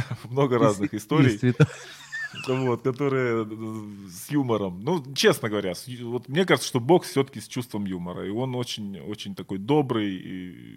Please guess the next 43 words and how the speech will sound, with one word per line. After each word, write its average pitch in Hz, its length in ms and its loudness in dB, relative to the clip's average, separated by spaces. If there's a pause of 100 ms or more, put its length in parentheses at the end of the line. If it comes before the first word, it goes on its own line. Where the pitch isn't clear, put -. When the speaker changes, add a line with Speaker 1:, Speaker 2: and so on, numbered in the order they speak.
Speaker 1:
и - 120 -14 (240)
весёлый, 95 420 -10
радостный. 87 380 -12
Потому - 300 -2
что, 131 220 2
ну, 143 140 0
в 117 80 -4
нас 139 200 6
же 113 100 2
это 107 220 0
от-, - 200 -10
откликается. 110 680 -8 (840)
Вот, 82 260 -12
в - 100 -20
Speaker 2:
Согласен, 143 220 4
Speaker 1:
человеке. 135 160 2
Speaker 2:
у 120 40 2
нас 120 140 0
в 127 40 -2
этого 117 300 0
откликается, 151 680 -2
хотя 131 280 -2
прямых 143 600 4
ссылок 110 460 0
я 131 100 2
не 139 140 0
вижу. 90 320 -4 (480)
Speaker 1:
Ну, 151 220 4
я 151 120 10
тебе 170 120 8
могу 208 240 6
привести, 107 380 2
кстати, 95 520 -10
э, - 300 -16
Speaker 2:
Давай, 147 300 4 (120)
Speaker 1:
пример, 123 240 0
Speaker 2:
давай. 98 140 -4 (100)
Speaker 1:
когда 95 360 -8 (380)
даже 104 220 -2
Христос 110 460 -4
шутил. 95 420 -10 (880)
Вот. 104 140 -10
Speaker 2:
Например? 110 560 0